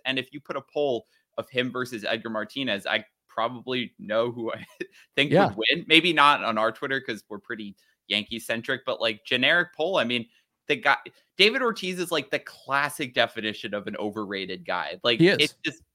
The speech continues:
Speaker 1: textbook. And so that's not to say that he wasn't essential in Red Sox success or part of, like, the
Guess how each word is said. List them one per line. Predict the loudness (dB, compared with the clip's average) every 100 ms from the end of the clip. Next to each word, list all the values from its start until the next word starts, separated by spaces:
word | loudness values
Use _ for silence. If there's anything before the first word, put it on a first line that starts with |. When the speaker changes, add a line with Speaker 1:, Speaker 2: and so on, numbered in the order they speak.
| _ -20
Speaker 1:
textbook. | -6 -6 -6 -8 -2 -2 -2 _ _ _ -4
And | -4 2
so | 4 6 6 2 _ _ _ _ _ 6
that's | 6 6 4
not | 2 2
to | -2
say | 2 4 4
that | 2 0 -2
he | -4
wasn't | -4 -4 -8
essential | -8 -4 -4 -2 -2 -2 0
in | -2 -2 -2
Red | -2 0
Sox | -2 -2
success | -6 -2 -2 -2
or | -8
part | -2 0 0
of, | -2 -2
like, | -2 -4 -8
the | -6 -6 -8